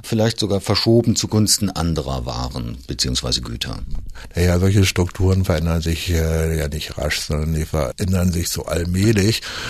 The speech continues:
Speaker 2: Und man kann schon sagen, es gibt eine Entwicklung, die weggeht, äh, von den Fahrzeugen und Maschinen, die immer noch, äh, fast, äh, die Hälfte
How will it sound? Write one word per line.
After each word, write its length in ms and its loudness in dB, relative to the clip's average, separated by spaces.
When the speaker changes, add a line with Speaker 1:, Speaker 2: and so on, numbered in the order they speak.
Speaker 2:
Und 520 4
man 200 4
kann 220 0
schon 260 4
sagen, 480 2
es 220 0
gibt 200 0
eine 200 6
Entwicklung, 840 2
die 300 2
weggeht, 640 2
äh, 420 8
von 300 2
den 280 4
Fahrzeugen 640 2
und 180 0
Maschinen, 520 2
die 120 2
immer 240 6
noch, 400 0
äh, 80 -2
fast, 520 -2
äh, 180 4
die 160 -2
Hälfte 520 0